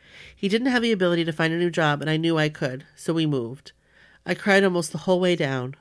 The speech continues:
but being the trooper I am, I found a way to make it work.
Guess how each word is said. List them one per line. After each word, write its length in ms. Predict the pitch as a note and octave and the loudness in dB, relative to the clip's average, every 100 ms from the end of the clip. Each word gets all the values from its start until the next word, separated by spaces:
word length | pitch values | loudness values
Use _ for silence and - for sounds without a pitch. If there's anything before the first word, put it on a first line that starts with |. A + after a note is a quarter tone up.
| _ | _
but 140 | D#3 | -4
being 200 | F3+ G3 | 0 0
the 80 | A3 | 0
trooper 320 | - F#3 G#3 | 0 0 0
I 80 | G#3 | 0
am, 420 | G#3+ E3 C#3+ D#3 - _ - _ | 0 0 -2 -4 -12 _ -20 _
I 60 | F3 | -8
found 260 | D#3 F3+ F#3 | -2 0 0
a 20 | |
way 120 | F3+ | 0
to 80 | E3 | 0
make 220 | C#3 C3 | -2 -4
it 60 | - | -10
work. 380 | C3 - - | -14 -16 -20